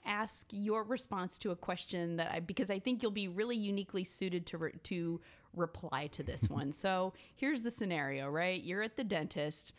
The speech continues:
Speaker 1: and your dentist says, "What do you do?" And you say, "I'm the chief brand officer for Hilton." And then he says, "Oh, there's just too many brands out there.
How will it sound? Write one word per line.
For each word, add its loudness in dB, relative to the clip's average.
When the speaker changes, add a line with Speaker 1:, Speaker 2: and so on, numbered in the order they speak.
Speaker 1:
and -2
your 2
dentist 0
says, 2
"What 0
do 2
you 2
do?" 2
And 0
you 0
say, 0
"I'm 0
the -2
chief -4
brand 0
officer -2
for -6
Hilton." -4
And 0
then 2
he 0
says, 0
"Oh, 6
there's 0
just -4
too 2
many 2
brands 0
out 2
there. 2